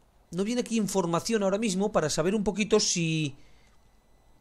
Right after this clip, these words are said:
esto rojo significa que el almacén ya no puede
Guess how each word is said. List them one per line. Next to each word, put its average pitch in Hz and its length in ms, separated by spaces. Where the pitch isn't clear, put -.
esto 214 240
rojo 220 260
significa 202 560
que - 80
el 175 80
almacén 170 420
ya 214 140
no 208 160
puede 208 500